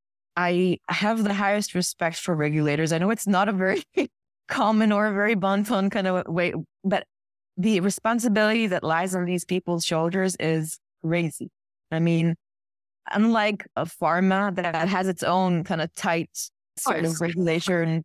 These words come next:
Speaker 1: or regulatory process, every kid can go to the supermarket and buy a product from the shelf.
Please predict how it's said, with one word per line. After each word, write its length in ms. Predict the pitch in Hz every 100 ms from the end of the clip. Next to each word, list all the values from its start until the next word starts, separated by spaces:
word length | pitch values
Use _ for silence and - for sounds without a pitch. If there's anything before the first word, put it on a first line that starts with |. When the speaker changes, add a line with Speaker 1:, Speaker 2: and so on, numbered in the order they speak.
| -
Speaker 1:
or 120 | 156
regulatory 600 | 165 170 170 170 180 156
process, 720 | - 170 160 180 180 180 - _ _ _ _ _ _
every 360 | - 220 226 294
kid 400 | - - 202 185
can 180 | - 190
go 200 | 180 175
to 100 | 180
the 80 | 170
supermarket 600 | - 170 180 156 151 143
and 160 | 151
buy 300 | 147 147 151 147
a 60 |
product 420 | - 156 139 -
from 140 | - 135
the 60 |
shelf. 320 | 165 - -